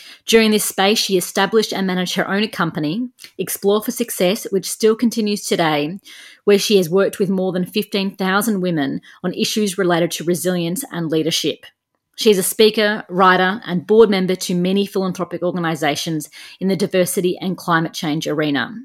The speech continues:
She states, "I want to challenge all Australians to embrace equality, better understand personal bias, think differently about diversity, and support all people to achieve their goals." And she has certainly done this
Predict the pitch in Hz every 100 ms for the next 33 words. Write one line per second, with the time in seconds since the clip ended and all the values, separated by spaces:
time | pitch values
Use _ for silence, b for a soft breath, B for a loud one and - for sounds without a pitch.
0 | _ b b b b - 240 - 226 214
1 | 214 - - 214 202 233 247 254 233 -
2 | 196 196 185 180 214 226 - 170 156 143
3 | 143 - - 180 175 175 190 - 240 202
4 | 165 160 143 - 226 B B B _ 220
5 | 214 233 226 220 185 180 175 202 196 233
6 | 185 151 147 147 196 - b b _ 226
7 | 233 233 226 - 214 208 190 185 180 202
8 | 170 160 180 165 160 165 185 - - 208
9 | 196 - 214 226 175 156 156 147 - 165
10 | - 160 151 160 147 147 131 92 - -
11 | b b b b _ 196 202 - 208 196
12 | - - 196 180 190 180 175 160 151 151